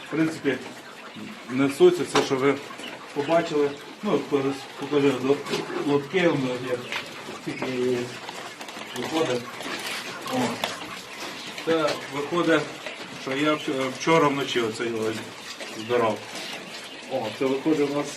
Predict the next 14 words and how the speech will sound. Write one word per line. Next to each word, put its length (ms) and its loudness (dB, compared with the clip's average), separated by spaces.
що 140 -2
півтора 380 2
дня 180 2
не, 220 4
не 160 -2
зібрано. 360 0
Ну, 120 -4
десь 160 -2
около 540 2
трьохсот 460 4
чи 220 10
трьохсот 460 2
яєць 320 -2
плюс-мінус 580 0